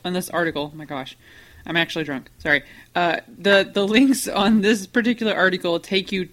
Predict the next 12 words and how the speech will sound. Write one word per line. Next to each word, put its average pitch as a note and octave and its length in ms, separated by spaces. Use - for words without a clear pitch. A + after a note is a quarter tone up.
directly F3+ 380
to F#3+ 120
the D#3+ 120
spirits, - 840
um, D#3+ 420
section, G#3+ 520
I G3+ 60
guess, G#3 200
of F3+ 240
these F3+ 220
breweries' E3+ 460
websites. E3 600